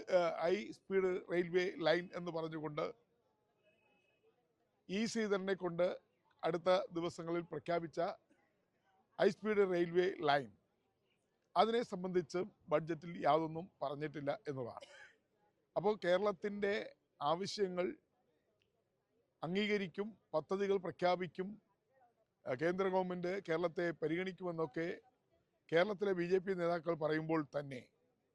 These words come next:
ധനമന്ത്രി നിർമ്മലാ സീതാരാമൻ അവതരിപ്പിച്ച ബജറ്റിൽ ബി ജെ പി നേതാക്കന്മാർ അവകാശപ്പെട്ട ഒരു പദ്ധതി പോലും വന്നിട്ടില്ല എന്നുള്ളത് കേരളത്തോടുള്ള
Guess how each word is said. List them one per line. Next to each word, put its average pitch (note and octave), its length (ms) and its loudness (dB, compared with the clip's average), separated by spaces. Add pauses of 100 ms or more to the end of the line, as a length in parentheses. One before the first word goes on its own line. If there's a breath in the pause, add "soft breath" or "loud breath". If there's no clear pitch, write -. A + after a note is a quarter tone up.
(1120)
ധനമന്ത്രി G3+ 420 2 (120)
നിർമ്മലാ F3 320 2
സീതാരാമൻ F3 680 -4 (200)
അവതരിപ്പിച്ച E3+ 680 -2 (440)
ബജറ്റിൽ D3 480 0 (1900)
ബി D#3 140 -2
ജെ G3+ 140 8
പി G3 180 -4 (100)
നേതാക്കന്മാർ F3+ 640 -4 (260)
അവകാശപ്പെട്ട D#3+ 760 -4 (280)
ഒരു F3 120 -2
പദ്ധതി D#3+ 420 -4 (100)
പോലും C#3 260 -8 (720)
വന്നിട്ടില്ല D#3 600 2 (240)
എന്നുള്ളത് D#3 480 0 (1200)
കേരളത്തോടുള്ള F#3 680 4